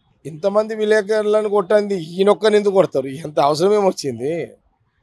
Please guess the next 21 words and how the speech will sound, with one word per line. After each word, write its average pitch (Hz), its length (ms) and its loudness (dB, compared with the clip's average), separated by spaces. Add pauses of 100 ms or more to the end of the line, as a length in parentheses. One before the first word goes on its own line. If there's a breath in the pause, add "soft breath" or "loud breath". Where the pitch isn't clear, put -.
(640)
కాబట్టి 214 280 -12
వాళ్ళ 165 260 4
అవసరాలు, 185 400 4
వాళ్ళ 175 320 6
ఏదో 196 440 0 (880)
మరి 151 220 -12 (600)
వాళ్ళకి 139 340 -6
ఏం 175 140 0
అవసరమో 185 520 4
ఇట్లా 165 160 0
ప్రచారం 170 540 4
చేస్తే 170 320 -4
వాళ్ళు 220 600 -8
బహుశా 143 460 -4 (720)
చూద్దాం. 277 280 4
పోలీసు 220 340 4
ఉంటుంది 240 260 0
కదా, 247 200 -2 (140)
పోలీసు 196 260 -4
యాక్షన్ 202 320 -4
తీసుకు-, 190 280 -18